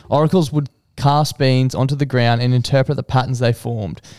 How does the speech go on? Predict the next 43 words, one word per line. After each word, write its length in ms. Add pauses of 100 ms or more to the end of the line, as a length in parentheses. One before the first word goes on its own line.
If 120
someone 400
accidentally 460
knocked 300
over 240
the 140 (240)
container 440
of 180
sacred 360
beans 300
before 280
the 80
ritual 280
was 140
complete, 440 (400)
it 60
was 100
believed 400
to 60
bring 240
bad 340
luck 240
and 140
reveal 340
the 80
oracle's 380
secrets, 680 (120)
giving 280
the 280
rise 360
to 100
the 80
saying, 280
"Spill 300
the 80
beans," 480 (460)
as 340
an 80
omen 340
of 380
divulging 680
hidden 420
knowledge. 680